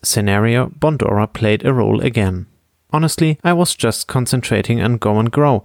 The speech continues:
and nothing more on the platform. But Go and Grow would have been a good new part in my portfolio and would spread the risk to one big more platform.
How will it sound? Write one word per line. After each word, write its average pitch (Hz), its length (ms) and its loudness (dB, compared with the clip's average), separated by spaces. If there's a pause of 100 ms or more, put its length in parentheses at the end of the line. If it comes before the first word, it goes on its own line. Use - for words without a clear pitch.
and 131 160 -4
nothing 120 360 0
more 98 280 2
on 110 80 0
the - 80 0
platform. - 580 -6 (520)
But 120 200 -2
Go 113 180 2
and 104 120 0
Grow 151 400 2 (120)
would - 160 0
have 120 280 -2
been 117 260 2
a 120 80 -2
good 123 320 0
new 135 240 4
part 110 380 -2
in 110 140 -2
my 101 180 0
portfolio 110 760 0 (260)
and 156 200 0
would - 220 0
spread - 440 -2
the 113 140 -2
risk 120 380 0
to 175 120 2
one 123 360 0
big - 360 -4
more 107 300 2
platform. - 760 -4